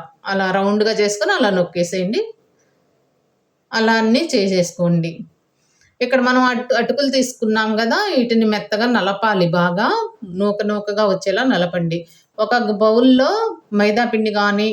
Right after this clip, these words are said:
గోధుమ పిండి కానీ ఏదైనా కలుపుకోండి, కార్న్ ఫ్లోర్ కానీ కలుపుకోండి. కలుపుకొని లిక్విడ్లా కలుపుకొని ఒక్కొక్క కట్లెట్ తీసుకొని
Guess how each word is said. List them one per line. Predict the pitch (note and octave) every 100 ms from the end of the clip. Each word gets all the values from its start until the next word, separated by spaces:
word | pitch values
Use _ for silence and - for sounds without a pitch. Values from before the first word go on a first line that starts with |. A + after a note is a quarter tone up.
| F3+
గోధుమ | G3 F#3+ G#3
పిండి | G#3+ G#3
కానీ | G3 G3+ G3+
ఏదైనా | G3 G3+ G#3
కలుపుకోండి, | C4 G3+ F3 - A3 F#3+ F3 F3
కార్న్ | - F#3+ F#3+
ఫ్లోర్ | G3+ G3+ G3+
కానీ | F#3 F#3+ A#3
కలుపుకోండి. | A3+ E3+ - F#3+ E3+ E3+
కలుపుకొని | G3 F#3+ - A3 G#3+ C4+ A4 - _ _ -
లిక్విడ్లా | A3+ C4 C4+ G3 A3+
కలుపుకొని | - A3 F#3 G#3+ A3 C#4+ A4+ A4
ఒక్కొక్క | A#3 - B3+ B3+ A#3
కట్లెట్ | A#3+ A3 G#3 G3+
తీసుకొని | - G3 - G3+ G3+ A#3